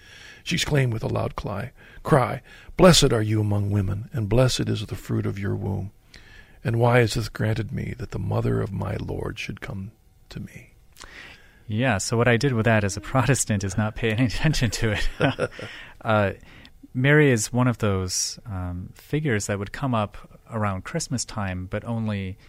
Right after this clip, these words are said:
Speaker 2: you know, insofar as you've got a, a nativity scene or, um, maybe a, a pageant, Christmas pageant, but she wouldn't come up any other time. Um, and I, it was surprising to me when I was reading Calvin before I,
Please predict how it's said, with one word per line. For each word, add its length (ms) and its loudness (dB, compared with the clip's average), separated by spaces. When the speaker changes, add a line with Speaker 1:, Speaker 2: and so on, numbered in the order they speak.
Speaker 2:
you 20 -14
know, 100 -4
insofar 480 -4
as 160 -6
you've 120 -16
got 180 -6
a, 60 -6
a 180 -10
nativity 480 -8
scene 380 -6
or, 320 -8
um, 260 -8
maybe 240 -2
a, 260 -2
a 20 -8
pageant, 640 -4
Christmas 300 -2
pageant, 400 -2
but 180 0
she 180 -4
wouldn't 280 4
come 160 -4
up 180 -6
any 160 -4
other 140 -6
time. 400 -10
Um, 320 -10
and 120 0
I, 220 0
it 80 -4
was 180 0
surprising 540 0
to 80 -8
me 100 -4
when 120 -4
I 80 -4
was 180 -8
reading 240 -2
Calvin 400 -4
before 340 -6
I, 240 -6